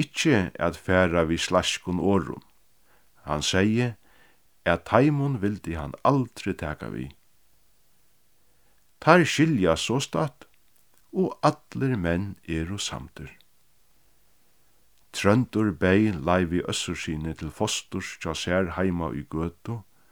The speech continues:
og her vaks hann upp. Sigmundur búi út skip sutt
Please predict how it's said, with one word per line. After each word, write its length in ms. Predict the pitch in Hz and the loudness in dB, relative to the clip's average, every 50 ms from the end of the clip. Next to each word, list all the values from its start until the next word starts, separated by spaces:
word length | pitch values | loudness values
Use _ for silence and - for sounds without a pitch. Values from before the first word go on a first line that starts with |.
| _ _ _ _ _ _ - | _ _ _ _ _ _ -4
og 160 | 101 95 78 78 | -4 -4 -2 -2
her 300 | 92 90 92 95 87 80 | -2 -2 -2 -2 -4 -6
vaks 380 | 78 76 - - - - - - - | -10 -10 -8 -8 -10 -10 -10 -12 -14
hann 180 | 85 80 73 69 | -12 -12 -10 -10
upp. 300 | 78 78 - _ - _ _ _ _ _ _ _ _ _ _ _ _ _ _ _ _ _ _ _ _ _ _ _ _ _ _ _ _ _ _ _ _ _ _ _ _ _ _ _ | -12 -12 -14 _ -20 _ _ _ _ _ _ _ _ _ _ _ _ _ _ _ _ _ _ _ _ _ _ _ _ _ _ _ _ _ _ _ _ _ _ _ _ _ _ _
Sigmundur 640 | - - - 185 190 190 - 196 190 185 170 185 165 | -6 0 2 2 2 4 2 2 2 4 4 2 4
búi 480 | 131 131 139 147 147 143 143 123 - 104 | 4 4 4 4 4 2 0 2 2 2
út 160 | 127 131 - | 2 0 0
skip 380 | - - - 110 127 135 131 - | -4 -4 0 2 0 0 0 -2
sutt 420 | - - - 101 95 - _ - | -4 -4 -4 -4 -6 -6 _ -14